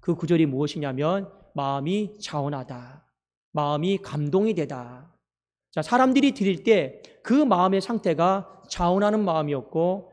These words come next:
감동된 마음이었습니다. 자, 이것은 히브리 성경에 보면 어떻게 풀어나갈 수가 있느냐?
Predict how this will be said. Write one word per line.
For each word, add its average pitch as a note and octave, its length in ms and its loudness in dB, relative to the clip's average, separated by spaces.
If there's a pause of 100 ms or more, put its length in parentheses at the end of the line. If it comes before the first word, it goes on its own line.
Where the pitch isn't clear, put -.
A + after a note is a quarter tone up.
(140)
감동된 F#3 720 0
마음이었습니다. C#3 960 -6 (320)
자, F3+ 120 2
이것은 F3 640 2 (500)
히브리 C4 320 4
성경에 G#3 400 2
보면 D3+ 500 -2
어떻게 A#3+ 380 0
풀어나갈 F#3+ 500 -2
수가 D#3 200 -6
있느냐? C3+ 600 -4